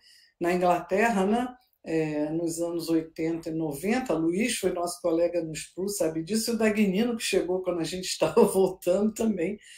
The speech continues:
é, experimentou isso. Mas, é, como sempre, eu estava exausta no final da tese, teve milhões de,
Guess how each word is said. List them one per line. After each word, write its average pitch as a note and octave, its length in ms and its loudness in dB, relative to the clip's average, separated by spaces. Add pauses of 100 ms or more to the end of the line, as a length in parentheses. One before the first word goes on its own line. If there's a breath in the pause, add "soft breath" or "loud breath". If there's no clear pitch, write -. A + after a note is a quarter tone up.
(280 loud breath)
é, D#3 540 0
experimentou F3 1000 -4
isso. C#3+ 260 -4 (420 loud breath)
Mas, C#4 460 2 (140)
é, G3 200 2
como B3 280 -4
sempre, B3+ 420 2
eu A#3+ 80 4
estava A3+ 240 2
exausta G#3+ 680 2
no F#3 100 -4
final E3 320 -4
da D#3+ 160 -4
tese, - 540 0
teve F#3+ 220 -4
milhões G#3+ 420 -2
de, A#3+ 180 -8